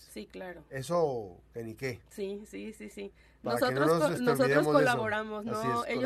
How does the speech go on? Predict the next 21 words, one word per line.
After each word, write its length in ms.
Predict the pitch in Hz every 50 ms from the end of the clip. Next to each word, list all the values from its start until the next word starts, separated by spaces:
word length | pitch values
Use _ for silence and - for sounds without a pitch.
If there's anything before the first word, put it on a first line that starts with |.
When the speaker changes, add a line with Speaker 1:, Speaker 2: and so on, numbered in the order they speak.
| 254
Speaker 2:
colabora. 80 | 262 262
Speaker 1:
solos 220 | 240 247 247 254 233
no 160 | 247 226 220
pueden 360 | - - 240 233 233 226 208
hacerlo. 480 | 233 233 - - 226 220 220 233 240 285
Speaker 2:
Así 80 | - _ _ - - - - - - - 107 101
Speaker 1:
Ocupan 200 | 208 - 226 233
de 80 | 240 233
Speaker 2:
es. 40 | 226
Speaker 1:
nuestra 240 | 220 226 - 202 190
colaboración. 760 | - 208 196 185 180 180 175 170 175 175 180 170 165 165 - - - 101 95 90
Speaker 2:
Así 180 | 85 - - 98
es. 160 | 95 - -
Forentec, 480 | - 123 127 127 - - - 143 143 139 - -
eh, 300 | 104 113 104 101 101 98
está 200 | 95 - - 123
dando 160 | 117 117 113 101
este 140 | - 101 95
tipo 220 | 98 101 - 107
de 80 | 104 101
recomendaciones. 720 | 98 104 107 110 113 127 127 131 156 165 185 202 196 -